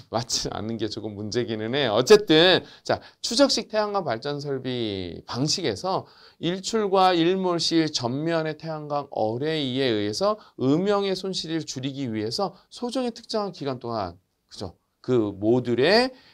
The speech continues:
표면에 음영이 발생하는지 아닌지를 그 각도를 조절하는 거를 우리가 뭐라고 하느냐라고 하니까 이걸 우리가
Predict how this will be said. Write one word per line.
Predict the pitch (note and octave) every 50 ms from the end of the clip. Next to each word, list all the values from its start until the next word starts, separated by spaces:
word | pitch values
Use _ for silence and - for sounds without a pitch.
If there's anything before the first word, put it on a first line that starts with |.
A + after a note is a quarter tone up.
| _ _ _
표면에 | - A#3 A3+ A3+ A3 G#3 G3+ E3
음영이 | B2+ A2 A#2 B2 C3 B2
발생하는지 | - A#2 G2+ G2 - C#3 C#3 C3 B2+ B2 A#2+ A2+
아닌지를 | G#2 F#2+ F#2+ G2+ G2+ F#2+ G2 A2+ D#3 D3+
그 | D3+ - - _
각도를 | - G2+ - _ - A2 A2+ C#3 F3+ F#3+
조절하는 | G#3 G#3 G3 A3 G#3 G3 F3+ D#3 C#3+ B2+
거를 | G#2+ G#2 G#2+ D#3 F#3+ F#3+
우리가 | D3+ A2+ G2+ G#2 F#2+ B2+ C3+ F3 G3 A3+ A3+ - - _ _
뭐라고 | - A2 A2+ B2 C#3 C3+ A#2 B2 A#2+
하느냐라고 | A2 G#2+ G#2 B2 C#3+ C#3+ C3+ C3 A#2+ G2 F#2+ F#2+ A#2 A2+
하니까 | G#2 F#2 F2+ - - F3 G3 A3 A3+ - - _ _
이걸 | - G2 G#2 G2
우리가 | F2 F2 E2+ B2 C#3+ F3 G3 G3+